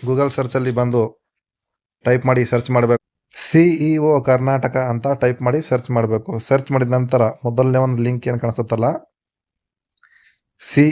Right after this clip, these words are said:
ಇ ಒ ಕರ್ನಾಟ್-, ಸಿ ಇ ಒ ಡಾಟ್ ಕರ್ನಾಟಕ ಡಾಟ್ ಜಿ ಒ ವಿ ಡಾಟ್ ಇನ್ ಅಂತ ನೋಡಿ. ಈ ಯು ಆರ್ ಎಲ್ ಅನ್ನ ಕ್ಲಿಯರ್ ಆಗಿ ನೋಡಿ. ಈ ತರ ಯು ಆರ್ ಎಲ್ ಇದ್ರೆ ಮಾತ್ರ ಓಪನ್ ಮಾಡಿ, ಇಲ್ಲಾಂದ್ರೆ ಓಪನ್ ಮಾಡಕ್ ಹೋಗ್ಬೇಡಿ. ಬೇರೆ ಅನ್‌ಸೇಫ್ ಲಿಂಕ್‌ಗಳು ಇರ್ತವೆ.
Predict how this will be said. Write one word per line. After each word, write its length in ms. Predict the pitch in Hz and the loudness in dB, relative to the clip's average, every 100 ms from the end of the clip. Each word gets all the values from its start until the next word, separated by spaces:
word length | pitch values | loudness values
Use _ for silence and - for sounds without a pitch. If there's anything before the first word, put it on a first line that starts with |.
| 143 | 2
ಇ 20 | 143 | 2
ಒ 160 | 139 139 | 2 2
ಕರ್ನಾಟ್-, 560 | 131 123 127 127 127 - | 0 0 0 -2 -4 -14
ಸಿ 120 | - 143 143 | -4 -2 0
ಇ 20 | 143 | 2
ಒ 120 | 147 | 2
ಡಾಟ್ 280 | 143 131 131 | 2 2 0
ಕರ್ನಾಟಕ 460 | - 123 123 123 123 123 | -2 -2 0 0 0 0
ಡಾಟ್ 140 | 123 | -2
ಜಿ 180 | 113 117 | -2 -2
ಒ 120 | 123 127 | 0 2
ವಿ 120 | 123 127 - _ _ _ _ - | 0 -2 -8 _ _ _ _ -2
ಡಾಟ್ 240 | 113 117 | 0 2
ಇನ್ 140 | 123 113 | 2 0
ಅಂತ 140 | 98 147 - _ _ _ _ - | 0 -2 -2 _ _ _ _ -6
ನೋಡಿ. 200 | 123 131 127 | -2 0 2
ಈ 100 | 123 | 2
ಯು 100 | 127 | 2
ಆರ್ 120 | 131 | 2
ಎಲ್ 80 | 123 | 0
ಅನ್ನ 220 | 123 127 180 - | 0 -2 -4 -6
ಕ್ಲಿಯರ್ 260 | - 123 123 | -2 2 2
ಆಗಿ 100 | 120 | 2
ನೋಡಿ. 160 | 120 117 | -2 -2
ಈ 60 | 123 | -2
ತರ 160 | 127 127 | 0 2
ಯು 80 | 123 | 4
ಆರ್ 100 | 127 123 | 2 2
ಎಲ್ 80 | 117 | -2
ಇದ್ರೆ 160 | 123 117 | -2 -2
ಮಾತ್ರ 200 | 113 - 143 | -4 -2 0
ಓಪನ್ 220 | 120 123 117 | 0 -2 -2
ಮಾಡಿ, 180 | 110 127 | -2 -2
ಇಲ್ಲಾಂದ್ರೆ 280 | 131 120 123 | 0 0 0
ಓಪನ್ 260 | 127 107 123 | 0 -2 -2
ಮಾಡಕ್ 220 | 117 117 | -2 0
ಹೋಗ್ಬೇಡಿ. 300 | 120 113 117 104 - _ _ _ _ _ - | 0 0 -2 -4 -12 _ _ _ _ _ -4
ಬೇರೆ 320 | 117 123 135 175 - _ _ _ _ _ _ | 2 4 4 -2 -6 _ _ _ _ _ _
ಅನ್‌ಸೇಫ್ 460 | 127 135 127 135 131 | -4 -2 0 -2 0
ಲಿಂಕ್‌ಗಳು 340 | 131 127 123 | 0 2 2
ಇರ್ತವೆ. 360 | 120 110 110 117 | 2 2 0 0